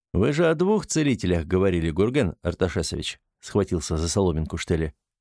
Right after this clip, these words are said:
«Конечно, Семён Убиконь с Запорожья тоже приехал на конференцию, две баночки для вас захватил и ещё прополис с маточным молочком. Ну и рецепты, естественно».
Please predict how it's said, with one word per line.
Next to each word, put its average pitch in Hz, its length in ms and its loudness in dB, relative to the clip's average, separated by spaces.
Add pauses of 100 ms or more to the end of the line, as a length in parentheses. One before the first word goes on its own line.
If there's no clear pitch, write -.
(260)
«Конечно, 135 680 0 (240)
Семён 131 580 2 (120)
Убиконь 123 600 2
с 90 40 0
Запорожья 107 600 2
тоже 117 360 0
приехал 104 440 0
на 98 100 2
конференцию, 101 760 0 (240)
две 127 260 4
баночки 120 540 2
для 113 240 4
вас 123 180 2
захватил 110 720 0 (180)
и 127 80 2
ещё 135 320 2
прополис 127 720 0
с - 80 -12
маточным 107 460 2
молочком. 107 680 2 (400)
Ну 160 160 4
и 143 100 2
рецепты, 104 500 0
естественно». 101 720 -2